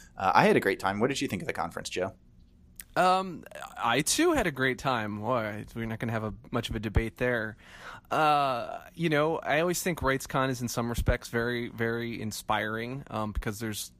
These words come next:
Speaker 2: all sorts of people coming at you from the global south, interested in so many different issues.
Speaker 1: Yeah, can we, like,
Speaker 2: Um,
Speaker 1: pause on that? 'Cause Access Now and RightsCon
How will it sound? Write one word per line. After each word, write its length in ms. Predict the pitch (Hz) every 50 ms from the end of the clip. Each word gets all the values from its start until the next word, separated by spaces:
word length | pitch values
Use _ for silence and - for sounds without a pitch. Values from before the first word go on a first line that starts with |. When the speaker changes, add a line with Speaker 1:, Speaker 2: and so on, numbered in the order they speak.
| - - -
Speaker 2:
all 180 | 110 117 120 117
sorts 240 | - - 113 -
of 80 | - -
people 240 | - 120 - - -
coming 320 | - - 123 113 113 113
at 240 | 110 110 113 110 113
you 100 | 113 110
from 300 | 104 - - 113 113 113
the 80 | 107 101
global 280 | 107 110 104 104 110
south, 600 | 107 - - 165 151 143 135 127 113 - - -
interested 440 | 82 98 123 113 - - - 123 113
in 60 | 110
so 180 | 104 - - 127
many 140 | 120 117 113
different 320 | 104 110 107 - 110 -
issues. 640 | 127 123 - - 131 120 117 117 113 110 - - - - - -
Speaker 1:
Yeah, 140 | 147 143 -
can 180 | - - 139
we, 80 | 170 240
like, 260 | 262 247 226 151 110
Speaker 2:
Um, 120 | 107 107 104
Speaker 1:
pause 260 | - 113 131 143 -
on 80 | 160
that? 180 | 160 160 165 151
'Cause 240 | - 123 107 - - -
Access 480 | 120 131 165 - - - 170 156 - -
Now 380 | 123 117 113 113 107 104 104
and 180 | 107 - 110 101
RightsCon 800 | 98 101 101 101 - - - 107 101 98 98 98 101 101 98